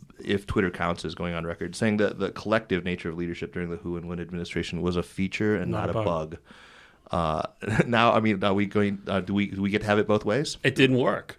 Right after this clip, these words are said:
Speaker 1: It didn't work, right, right.
Speaker 2: I mean, I think what you're seeing a lot of this is,
Speaker 1: So
Speaker 2: this
Speaker 1: we,
Speaker 2: is, this
Speaker 1: we
Speaker 2: is, without explicitly saying it, they have repudiated its large aspects of the previous ten years of rule here.
Speaker 1: That's, that's significant. They really have. It has
Speaker 2: Yeah.
Speaker 1: been a,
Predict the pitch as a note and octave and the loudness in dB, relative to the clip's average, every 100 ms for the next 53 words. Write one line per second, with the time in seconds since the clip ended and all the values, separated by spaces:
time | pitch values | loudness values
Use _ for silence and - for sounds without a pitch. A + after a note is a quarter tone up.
0 | _ G#2+ G2 F#2+ F2+ E2+ E2+ - - F2 | _ -4 -2 -4 -4 -6 -10 -16 -12 -12
1 | - - - - A#2 C3 D#3 C#3 C3+ D3 | -12 -16 -16 -6 4 6 6 4 4 4
2 | C#3 C3 C3+ A#2+ C#3 D3+ A#2 A2+ A2 G#2 | 4 2 2 4 4 2 0 0 4 4
3 | A2+ E3+ D3+ D#3 C#3+ - - - D3+ F3 | 4 4 4 2 -2 -10 -12 2 6 6
4 | F3 - - D#3+ C#3+ E3+ E3 C#3+ D3 B2 | 4 0 2 4 4 4 4 6 4 4
5 | - _ - - _ _ _ _ C3+ C3+ | 0 _ -20 -20 _ _ _ _ -2 -2
6 | - G3 F3+ D3+ C3 A#2 A2 - B2 D#3 | 2 2 6 6 6 2 -2 -4 4 6
7 | D#3+ C#3+ C3 C#3 - A2 - A#2+ G#2+ G2+ | 6 4 -2 -2 -4 -4 -4 -6 -6 -4
8 | B2 A#2 A2 - A2+ A2 G#2+ G#2 G2+ G2+ | -2 -2 -2 -2 0 0 -2 -4 -6 -4
9 | A2+ G#2 F#2+ A2+ _ _ _ _ _ _ | -4 -4 -8 -14 _ _ _ _ _ _
10 | - B2+ - - E3+ - A#2+ A#2 G2+ F#2+ | 0 2 2 0 0 0 -2 -2 -2 0
11 | G2 G#2 G2+ G2+ D#2 - G2 F#2+ A2 F#2 | 0 2 2 0 -2 -4 -4 -2 -2 -4